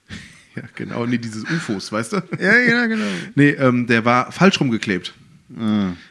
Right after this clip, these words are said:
Speaker 1: Das heißt, der Streifen, der, der Kontrollstreifen ist da, hat dann angefangen zu leuchten, wo eigentlich das C steht für Corona positiv.
Speaker 2: Ja.
Speaker 1: Aber der andere Streifen, wenn du nicht positiv warst, hat halt nicht ge-, äh,
Speaker 2: Ja.
Speaker 1: angezeigt.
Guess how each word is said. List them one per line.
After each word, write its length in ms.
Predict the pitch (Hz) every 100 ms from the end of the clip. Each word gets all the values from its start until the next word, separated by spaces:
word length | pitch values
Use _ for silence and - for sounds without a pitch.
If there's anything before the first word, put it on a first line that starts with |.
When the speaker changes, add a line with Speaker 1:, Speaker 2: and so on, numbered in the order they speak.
| _
Speaker 1:
Das 160 | 123 123
heißt, 420 | 135 143 - -
der 80 | 131
Streifen, 460 | - 127 151 156 151
der, 200 | 131 123
der 160 | 123
Kontrollstreifen 840 | 120 135 127 156 208 - 110 127 160
ist 200 | 131 -
da, 440 | 135 147 165 - -
hat 180 | 123 135
dann 120 | 139
angefangen 320 | 143 139 151
zu 60 | 139
leuchten, 300 | 135 143 147
wo 80 | 143
eigentlich 220 | 127 127
das 120 | 123
C 220 | - 151 175
steht 300 | 160 135 127
für 200 | 135 131
Corona 440 | 120 - 131 135
positiv. 560 | 131 170 143 110 95 -
Speaker 2:
Ja. 300 | 117 113 110 -
Speaker 1:
Aber 160 | 127 127
der 120 | 127
andere 240 | 160 170
Streifen, 440 | 131 127 120 123 151
wenn 80 | 123
du 60 | 120
nicht 420 | 123 151 165 -
positiv 380 | 117 110 117 110
warst, 300 | 113 139 -
hat 100 | 120
halt 120 | 123
nicht 200 | 165 -
ge-, 80 | 123
äh, 480 | - 113 107 104 107 - 110 117 -
Speaker 2:
Ja. 180 | 117 110
Speaker 1:
angezeigt. 520 | 123 113 - 90 85